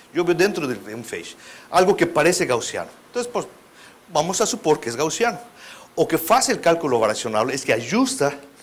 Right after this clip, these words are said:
ajusta todas y cada una de estas funciones que a gente tem aqui, ¿sí? Estas cuatro funciones que a gente va a usar aquí, las ajusta ao melhor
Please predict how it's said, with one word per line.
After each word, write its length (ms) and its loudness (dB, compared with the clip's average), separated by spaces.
ajusta 280 -2
todas 380 2
y 40 -12
cada 220 2
una 120 2
de 60 6
estas 200 -2
funciones 360 -6
que 100 -6
a 20 -2
gente 200 -6
tem 140 -8
aqui, 340 -8
¿sí? 380 -4
Estas 280 -4
cuatro 240 0
funciones 340 -10
que 80 -6
a 20 -2
gente 160 -6
va 120 -6
a 20 -4
usar 200 -6
aquí, 320 -6
las 160 -2
ajusta 480 0
ao 220 4
melhor 600 4